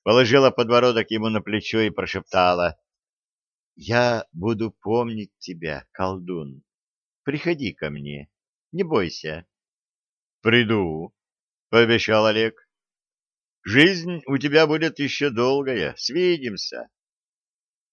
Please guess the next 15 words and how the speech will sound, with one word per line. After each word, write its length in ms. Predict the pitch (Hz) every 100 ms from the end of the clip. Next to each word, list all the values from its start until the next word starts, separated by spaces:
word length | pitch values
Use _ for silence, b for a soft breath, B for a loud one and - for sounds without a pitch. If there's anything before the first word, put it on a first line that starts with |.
| _ _ _ -
«И 300 | 110 117 113
куда 380 | - 113 113 113
ты 140 | 123
теперь?» 560 | - 123 - 131 127 120 _ _ _ _ -
отступила 640 | 107 - 123 104 131 131
Сирень. 460 | - 123 123 127 - _ _ _ _ _ _ _ _ _ _ _ _ _ _ _ -
«Любава, 1200 | 113 175 131 127 131 131 127 120 117 104 78 - _ _
Водяной, 800 | - 101 110 107 117 120 117 95 - -
Ясень, 960 | 78 104 110 107 - 104 101 82 69 _ _ _ _ _ _ _ -
ты 220 | 113 117
вот 220 | 113 101
тоже 520 | - 107 104 85 87 76
хороша», 760 | 92 80 80 - 85 80 67 _ _ _ _ _ _ _
поморщился 720 | 110 117 117 95 98 90 95
ведун. 500 | 104 101 85 64 -